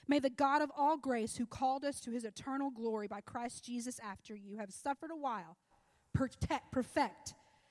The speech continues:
establish, strengthen, and settle you." To him be the glory and the dominion forever.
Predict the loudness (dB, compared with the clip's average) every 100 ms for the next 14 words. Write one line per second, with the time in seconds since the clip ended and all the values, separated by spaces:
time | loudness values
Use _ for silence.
0 | _ -8 -4 -4 0 2 2 0 -4 -6
1 | -10 -12 -20 -10 -6 -4 2 6 6 4
2 | 4 4 4 2 0 0 0 0 8 10
3 | 10 4 -4 -8 -16 -20 _ _ _ _
4 | _ _ _ -4 -2 0 0 0 -2 -2
5 | 2 2 2 -4 -4 -4 -2 -2 -2 -4
6 | -8 -8 -8 -10 -18